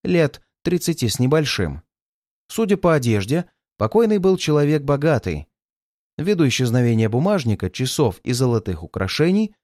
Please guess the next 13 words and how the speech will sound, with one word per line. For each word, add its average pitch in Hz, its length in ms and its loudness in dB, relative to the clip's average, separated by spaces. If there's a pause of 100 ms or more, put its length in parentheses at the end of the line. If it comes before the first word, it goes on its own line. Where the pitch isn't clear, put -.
(160)
а 151 100 2
также 202 300 2
вследствие 170 580 0
того, 156 440 2
что 120 200 -4
лицо 120 300 0
покойного 165 560 0
искажено 151 680 0
предсмертными 160 760 -2
страданиями, 98 920 -2 (640)
нет 185 340 2
никакого 190 440 2
сомнения, 156 760 0